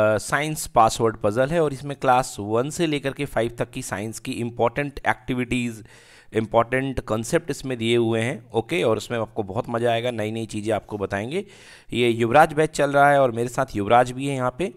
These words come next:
और हम लोग मज़ेदार एक्टिविटीज यहाँ पे करेंगे। चलिए,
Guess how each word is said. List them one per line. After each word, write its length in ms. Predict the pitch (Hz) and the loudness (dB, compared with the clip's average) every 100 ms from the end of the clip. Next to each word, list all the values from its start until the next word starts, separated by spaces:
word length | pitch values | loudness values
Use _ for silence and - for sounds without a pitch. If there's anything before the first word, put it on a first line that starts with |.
| _ | _
और 120 | 107 | -4
हम 180 | 104 120 | -2 -4
लोग 340 | 123 127 117 117 | 0 0 -2 -6
मज़ेदार 400 | 151 151 123 110 | -2 2 4 2
एक्टिविटीज 520 | - 107 101 107 101 | -2 -4 -2 -4 -4
यहाँ 160 | 101 | -6
पे 100 | 101 | -6
करेंगे। 340 | 101 95 98 98 | -4 -2 -2 -4
चलिए, 380 | - 101 151 | -6 -4 -4